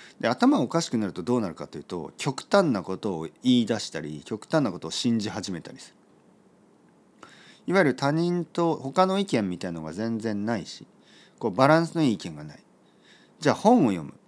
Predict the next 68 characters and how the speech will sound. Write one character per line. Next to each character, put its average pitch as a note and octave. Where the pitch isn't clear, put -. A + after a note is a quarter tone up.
だ C3+
か A2
ら -
本 G#3
も、 G#2
い B2
ろ F#3+
ん A#3
な A#3+
本 C4
を -
読 A2+
め G2+
ば F2
い F#2+
い -
ん F#2+
で D#2+
す -
け -
ど、 D#2+
自 F#2
分 D3+
が D#3+
好 D3
き F3
な G2+
作 -
家 G2
ば F#2+
っ -
か -
り E2+
読 E2+
ん D#2+
で C#2+
る C#2
と D#2
極 -
端 F#2
に C#2+
な D#2
っ D2+
て -
い -
く -
し -
ね。 -
他 F#3+
人、 A#3
他 D#3+
人 A3+
も、 F#3+
で B2
も、 G#2+
例 -
え -
ば G2
自 G2+
分 C#3
の C#3
家 D3
族 G#2+
だ -
け C#3
と -
か -
ね、 D3+